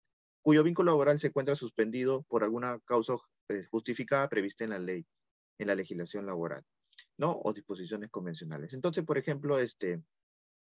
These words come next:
un trabajador que, que puede estar en alguna licencia sin goce de haber, o una licencia, ¿no? Por ejemplo, por maternidad, o cualquier sus-, este, suspensión del contrato, puede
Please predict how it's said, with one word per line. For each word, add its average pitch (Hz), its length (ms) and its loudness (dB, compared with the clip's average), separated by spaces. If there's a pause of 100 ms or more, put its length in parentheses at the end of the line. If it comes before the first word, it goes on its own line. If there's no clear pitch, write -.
(200)
un 113 120 -8
trabajador 107 540 2
que, 90 240 0
que 85 160 -10
puede 104 200 0
estar 107 260 -4
en 90 360 -6
alguna 104 320 -4
licencia 113 440 -6
sin 87 160 -12
goce 92 240 -6
de 101 60 -2
haber, 120 360 0 (500)
o 90 140 -8
una 95 160 -8
licencia, 104 840 -6 (120)
¿no? 90 180 -14
Por 87 120 -10
ejemplo, 92 320 -12
por 87 140 -12
maternidad, 107 840 -6 (380)
o 98 100 -10
cualquier 98 380 -4
sus-, - 260 -10 (140)
este, 90 540 -10
suspensión 104 500 -10
del 117 100 -8
contrato, 127 520 -6 (500)
puede 113 420 4